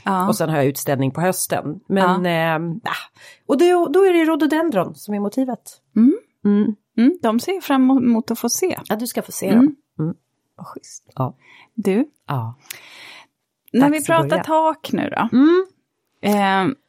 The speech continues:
Speaker 1: alltså, vad, vad tycker du att, eh, tak tillför i trädgården?
Speaker 2: Tak tillför trygghet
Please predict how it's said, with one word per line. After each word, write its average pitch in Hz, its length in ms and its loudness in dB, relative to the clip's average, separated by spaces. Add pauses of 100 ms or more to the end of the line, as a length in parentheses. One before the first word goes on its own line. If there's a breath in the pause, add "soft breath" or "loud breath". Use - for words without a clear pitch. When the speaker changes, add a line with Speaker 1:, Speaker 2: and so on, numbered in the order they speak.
(380)
Speaker 1:
alltså, 262 200 2
vad, 320 400 0
vad 392 260 0
tycker 277 280 0
du 185 360 0
att, - 520 -6
eh, - 60 -6 (520)
tak 196 580 0
tillför 180 600 -4 (440)
i 196 120 0
trädgården? - 640 -6 (600)
Speaker 2:
Tak 254 480 0
tillför 156 560 -4 (340)
trygghet 190 1000 -2